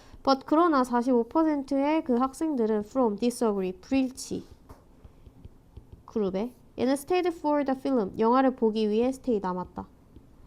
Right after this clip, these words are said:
그러니까 동의된 그룹은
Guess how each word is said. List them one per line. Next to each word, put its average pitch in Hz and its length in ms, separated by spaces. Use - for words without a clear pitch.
그러니까 269 240
동의된 311 720
그룹은 269 600